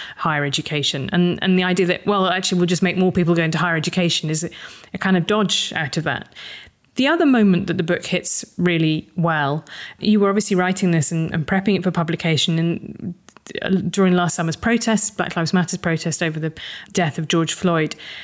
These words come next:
A-, and you're also, another book that this is in the shadow of, another intellectual tradition this is in the shadow of, is, um, the book that Charles Murray co-authored, The Bell Curve. Can you explain, <laughs> uh, to the casual listener why that is such a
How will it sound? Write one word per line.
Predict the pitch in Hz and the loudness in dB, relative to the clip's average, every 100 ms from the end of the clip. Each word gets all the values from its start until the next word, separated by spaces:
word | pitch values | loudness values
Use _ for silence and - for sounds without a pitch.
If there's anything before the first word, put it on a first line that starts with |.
| - _ _ _ - - | -20 _ _ _ -20 -8
A-, | - - | -8 -2
and | 254 247 | 4 6
you're | 247 | 6
also, | 285 254 220 208 190 185 - _ _ _ 220 | 4 4 2 2 0 -6 -14 _ _ _ 2
another | 214 226 202 | 4 4 2
book | 175 - | 0 -2
that | - | -2
this | 180 170 | 0 0
is | 170 | 0
in | 165 | 0
the | 165 | 0
shadow | 214 220 196 | 2 2 2
of, | 165 | 2
another | 170 170 | 2 0
intellectual | 160 165 175 - 180 | 0 -2 -2 -4 -6
tradition | - 277 262 | -2 0 2
this | 220 - | 2 2
is | |
in | 185 | 0
the | |
shadow | 170 165 | 0 0
of, | 165 | 0
is, | 170 - | -2 -2
um, | 175 165 160 - - 214 214 - - | -2 -2 -2 -6 -14 -16 -16 -18 -6
the | - | -2
book | 190 - | 0 -2
that | - - | -8 -6
Charles | - 170 160 | -2 0 2
Murray | 202 185 | 2 2
co-authored, | 190 175 165 - 160 | 2 0 0 -2 -4
The | |
Bell | 165 180 175 | -2 0 0
Curve. | 170 165 - - - | -2 -4 -6 -6 -8
Can | - 233 240 | -2 4 6
you | 262 247 | 6 4
explain, | - - 226 220 202 180 - 254 - - | 2 0 2 4 4 4 2 -2 -2 -6
<laughs> | - - - - | -4 -4 -6 -4
uh, | 190 180 - - | -2 0 -2 -2
to | - 196 175 - | 2 4 4 2
the | 185 | -2
casual | - 196 185 175 | -2 0 2 2
listener | 175 - 170 165 | 2 2 0 0
why | 180 196 202 | 0 2 2
that | 185 | 2
is | 175 | 2
such | - 190 - | 0 -2 0
a | 170 165 | 0 0